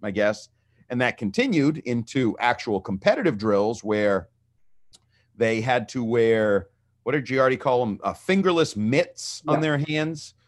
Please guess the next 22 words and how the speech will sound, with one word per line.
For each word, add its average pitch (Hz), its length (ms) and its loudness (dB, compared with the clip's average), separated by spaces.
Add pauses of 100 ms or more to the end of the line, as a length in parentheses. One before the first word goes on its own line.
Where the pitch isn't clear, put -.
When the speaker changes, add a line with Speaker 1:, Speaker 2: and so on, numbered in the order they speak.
Speaker 1:
Sort 233 220 2
of 220 60 2
like, 165 300 2 (460)
uh, - 60 -14 (180)
you 143 100 -2
know, 123 100 4
I 117 80 6
would 113 140 2
envision 110 460 0
a, 101 80 0
a 90 280 -2 (200)
boxing 110 460 -2
coach 107 560 -2
spars 107 480 2
with 107 120 -4
his 98 120 -2
boxer 104 400 0
and 90 80 -8
has 98 180 -4
those 90 200 -2
pads 110 420 0
up, 107 260 0